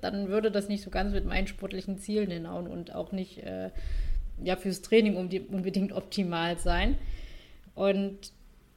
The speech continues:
was wir halt verlernt haben, ist, äh,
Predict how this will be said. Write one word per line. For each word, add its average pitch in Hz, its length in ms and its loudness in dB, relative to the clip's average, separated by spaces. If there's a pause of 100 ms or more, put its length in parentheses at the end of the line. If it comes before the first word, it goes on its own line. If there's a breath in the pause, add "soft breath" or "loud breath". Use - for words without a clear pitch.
(120)
was 196 300 0
wir 294 340 4
halt 262 260 4
verlernt 196 720 2
haben, 233 440 0 (600)
ist, - 400 -4
äh, 139 160 -14